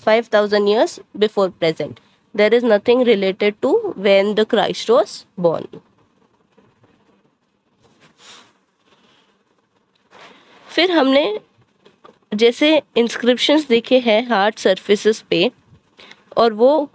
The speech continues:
कुछ काफ़ी hundreds of years पहले लिखे गए थे और सब, सारे जो inscriptions है उसमें अगर लिखा है तो कोई ना कोई वो language रही होगी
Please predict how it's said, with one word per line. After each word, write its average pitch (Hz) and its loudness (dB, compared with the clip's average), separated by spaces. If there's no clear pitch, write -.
कुछ 262 -2
काफ़ी 247 0
hundreds 220 0
of 311 2
years 233 0
पहले 220 2
लिखे 208 0
गए 151 -2
थे 143 -4
और 254 4
सब, 285 0
सारे 233 0
जो 330 0
inscriptions 277 -2
है 339 4
उसमें 247 0
अगर 269 0
लिखा 247 0
है 269 0
तो 262 -2
कोई 214 0
ना 240 0
कोई 254 2
वो 247 4
language 202 0
रही 220 2
होगी 220 2